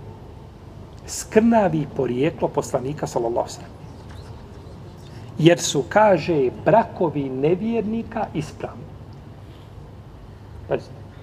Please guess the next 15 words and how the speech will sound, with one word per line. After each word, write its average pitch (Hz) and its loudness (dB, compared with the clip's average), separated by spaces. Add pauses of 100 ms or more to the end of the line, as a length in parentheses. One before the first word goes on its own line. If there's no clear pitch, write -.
(420)
brakovi 147 4
nevjernika 160 4
su - -6
šta? - -4 (1200)
Fakihi, 185 6
kad 143 2
govore 143 10
u 135 6
svojim 147 6
knjigama 147 6
fikskim, 139 2
oni 170 8
spominju 226 6 (160)
brakove 151 8
nevjernika, 107 -2